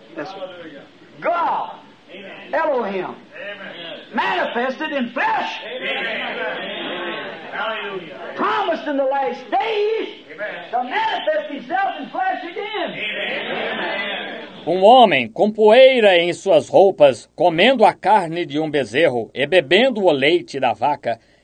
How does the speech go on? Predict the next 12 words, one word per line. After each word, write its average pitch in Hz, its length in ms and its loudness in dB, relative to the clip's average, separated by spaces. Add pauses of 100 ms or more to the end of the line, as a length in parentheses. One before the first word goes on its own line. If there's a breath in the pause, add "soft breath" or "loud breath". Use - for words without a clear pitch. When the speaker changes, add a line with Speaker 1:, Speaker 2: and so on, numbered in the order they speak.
Speaker 2:
e 131 140 -2
comendo 208 520 4
pão 180 240 4
de 208 140 4
milho. 226 420 0 (320)
Sim, - 420 -2
Senhor, 147 640 -4 (400)
Deus, 208 840 8 (300)
Elohim, 277 800 4 (160)
manifestado 214 1080 4
em 170 140 2
carne, 127 720 0